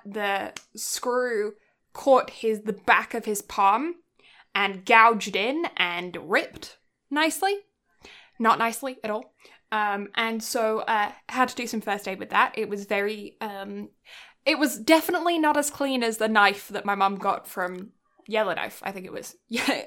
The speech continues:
it wasn't a Yellowknife, though. I don't know where it was. But it was the, the last time I stitched up my dad, I, it wasn't, it was very clean and a very nice cut. This time, it was not. It was a rusty nail. It was gross.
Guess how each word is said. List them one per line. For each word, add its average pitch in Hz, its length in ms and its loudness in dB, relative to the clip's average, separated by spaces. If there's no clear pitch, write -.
it 240 140 0
wasn't 269 240 4
a 247 40 -6
Yellowknife, 240 420 -4
though. - 220 -14
I - 80 -4
don't - 140 -8
know - 60 -10
where - 140 -10
it - 120 -12
was. - 160 -16
But 247 140 0
it - 80 0
was 285 220 -4
the, - 140 -8
the 269 80 4
last 294 440 6
time 262 280 2
I 220 260 0
stitched - 380 -8
up - 160 -4
my 202 100 -2
dad, 185 380 0
I, 196 200 -2
it - 240 -4
wasn't, 202 320 -2
it - 80 -4
was 208 140 0
very 208 180 2
clean 185 400 -6
and 190 120 -4
a 190 60 -4
very 185 180 -2
nice 180 200 -6
cut. - 300 -6
This 240 160 -4
time, 208 260 -6
it 208 60 -4
was 202 140 -8
not. 139 260 -8
It - 60 -8
was 233 140 -10
a 196 40 -10
rusty 202 280 -4
nail. 180 260 -4
It 196 80 -2
was - 80 -12
gross. - 320 -8